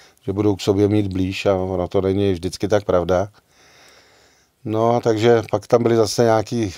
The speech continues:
předali jsme to klukům, o kterých jsme si mysleli, že to bude fungovat, nefungovalo to. No, tak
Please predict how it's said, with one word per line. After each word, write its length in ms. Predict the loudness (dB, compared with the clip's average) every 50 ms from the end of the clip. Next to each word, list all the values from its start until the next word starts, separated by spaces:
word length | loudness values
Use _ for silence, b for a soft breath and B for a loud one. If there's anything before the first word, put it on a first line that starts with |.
| -16 -16
předali 320 | -10 -4 0 0 0 0
jsme 160 | 0 -2 -2 0
to 160 | 0 0 -2 -2 _ _ _ _ _ _
klukům, 640 | -8 -4 -4 -4 -2 -2 0 0 0 0 -2 -4 -8 B B B B B B
o 60 | -16
kterých 260 | -6 -4 -2 -2 -2 -2
jsme 120 | -4 -4
si 140 | -4 -4 -4
mysleli, 340 | -4 -2 -2 -2 -2 0 0
že 100 | -2 -2
to 100 | -2 0
bude 160 | 2 2 0
fungovat, 340 | 0 -2 -4 0 2 2 2
nefungovalo 540 | 0 -2 -6 -6 -4 -2 -2 -2 -4 -6 -8 -10
to. 80 | -14 -16
No, 60 | -14 -16
tak 140 | -16 -18